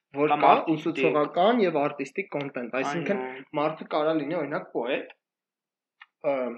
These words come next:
Speaker 1: երիտասարդ, բանաստեղծ, ըմ, պոետ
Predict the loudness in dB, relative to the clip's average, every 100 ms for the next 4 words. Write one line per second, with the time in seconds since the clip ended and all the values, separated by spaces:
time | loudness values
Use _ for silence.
0 | -10 -6 -6 -6 -8 -4 -2 -2 -4 -14
1 | _ _ _ -12 -10 -12 -10 -6 -6 -8
2 | _ _ _ _ _ _ _ -10 -8 -8
3 | -10 -10 -12 -14 _ _ _ _ _ -6
4 | -2 2 4 2 -2